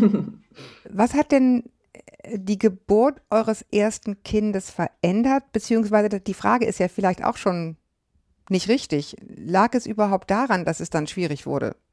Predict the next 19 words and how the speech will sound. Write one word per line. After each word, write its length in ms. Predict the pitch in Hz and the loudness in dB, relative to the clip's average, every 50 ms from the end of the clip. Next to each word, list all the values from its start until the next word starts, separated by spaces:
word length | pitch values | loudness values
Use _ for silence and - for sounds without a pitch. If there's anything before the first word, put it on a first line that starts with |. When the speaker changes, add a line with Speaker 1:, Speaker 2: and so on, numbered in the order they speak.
| _ - | _ -4
Speaker 1:
Boah, 220 | - 117 123 127 | 0 2 2 2
keine 260 | 127 - 147 143 143 147 | 0 0 0 0 2 4
Ahnung. 220 | 165 165 160 147 | 4 4 4 2
Ich 100 | 147 143 | 2 0
meine, 120 | 156 147 | 0 0
die 120 | 147 143 135 | 0 -2 -2
Geburt 280 | 156 156 180 175 - | 0 2 2 2 2
unseres 200 | 165 156 160 156 | 0 -2 0 -2
ersten 240 | 156 156 151 - 170 | -2 -2 -2 -2 -2
Kindes 300 | 160 175 180 170 170 - | -2 -2 -2 -4 -4 -8
liegt 240 | - 160 170 170 - | -8 -6 -6 -2 0
ja 60 | 165 160 | 0 0
jetzt 140 | 151 - | 0 0
auch 120 | - 160 160 | -2 -2 0
schon 440 | - 160 151 151 151 151 151 - - - - | 0 0 0 2 0 -2 -4 -8 -10 -8 -4
über 300 | 170 165 170 165 - - | -2 0 2 0 0 -2
acht 180 | 156 - - | -4 -4 -4
Jahre 280 | 165 156 156 147 147 143 | -2 0 0 0 -2 -4
zurück. 440 | - - 143 185 196 196 - - | -4 -2 0 0 0 -2 -4 -18